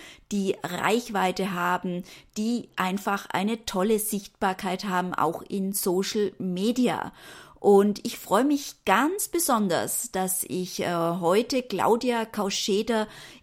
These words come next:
interviewen darf. Claudia begleite ich schon seit zweitausendzehn und, äh, sie hat auch mal gesagt, ich war ihre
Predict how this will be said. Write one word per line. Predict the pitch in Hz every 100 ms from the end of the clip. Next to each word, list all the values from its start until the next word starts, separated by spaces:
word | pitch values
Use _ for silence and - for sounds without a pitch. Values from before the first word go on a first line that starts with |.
| -
interviewen | 277 381 440 320 240 185 180 196 202 202 180 -
darf. | - 175 180 220 262 -
Claudia | - 196 180 226 254 233
begleite | 214 190 185 165 208 233
ich | - 214 -
schon | - 202 208
seit | 202 185 165 -
zweitausendzehn | - 190 185 208 208 196 196 196 202 185 - - - - - 208 202 269 175
und, | 175 185 185
äh, | 170 170
sie | 190 220
hat | 196
auch | - 202
mal | 175
gesagt, | 185 196 190 -
ich | - -
war | 170 170 -
ihre | 185 180